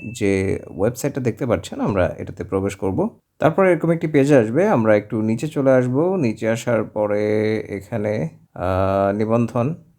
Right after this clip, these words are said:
এই যে দেখুন এটাতে ক্লিক করে দিতে হবে। আহ, এখানে ব্যবহারকারীর নাম দিবেন, তারপর হচ্ছে একটি মোবাইল নাম্বার দিতে হবে, জাতীয় পরিচয়পত্রের, আহ, শেষের চারটি সংখ্যা দিতে হবে নিচে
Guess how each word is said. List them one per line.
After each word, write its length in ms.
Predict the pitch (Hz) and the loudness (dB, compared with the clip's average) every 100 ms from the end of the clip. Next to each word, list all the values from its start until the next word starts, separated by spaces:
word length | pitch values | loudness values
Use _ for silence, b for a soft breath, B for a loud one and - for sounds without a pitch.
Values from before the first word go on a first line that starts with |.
| - | -8
এই 100 | 104 | -4
যে 80 | |
দেখুন 360 | 101 104 - 185 - _ - | -2 -2 -4 -10 -12 _ -6
এটাতে 280 | 113 113 107 | -4 -4 -6
ক্লিক 220 | 117 110 | -6 -6
করে 180 | 113 104 | -4 -2
দিতে 200 | 101 107 | -4 -4
হবে। 200 | 101 165 | -4 -4
আহ, 720 | - _ _ 95 98 98 90 | -10 _ _ -2 0 2 -2
এখানে 240 | 107 117 110 | -6 -6 -2
ব্যবহারকারীর 540 | 104 107 107 107 113 | 0 2 0 0 -2
নাম 280 | 104 113 139 | 0 0 0
দিবেন, 340 | 131 98 180 196 | 0 0 -2 -4
তারপর 280 | - 95 98 | -6 -4 -2
হচ্ছে 280 | 98 95 104 | -4 -4 -4
একটি 180 | 95 98 | -2 0
মোবাইল 360 | 98 95 113 | 0 0 2
নাম্বার 240 | 127 127 127 | 2 2 0
দিতে 220 | 123 123 | 0 0
হবে, 280 | 113 117 226 - _ _ 117 | 0 0 -4 -10 _ _ -2
জাতীয় 280 | 107 113 | 0 0
পরিচয়পত্রের, 760 | 104 110 110 98 98 92 95 92 | -4 -4 -2 -4 -6 -6 -6 -8
আহ, 380 | - - - - | -10 -16 -14 -10
শেষের 400 | - 107 139 120 | -8 -4 -4 -2
চারটি 260 | 120 - | -4 -4
সংখ্যা 340 | 98 104 101 110 | -8 -8 -6 -8
দিতে 200 | 107 107 | -8 -6
হবে 260 | 101 101 | -4 -2
নিচে 320 | 123 113 175 | -2 -4 -6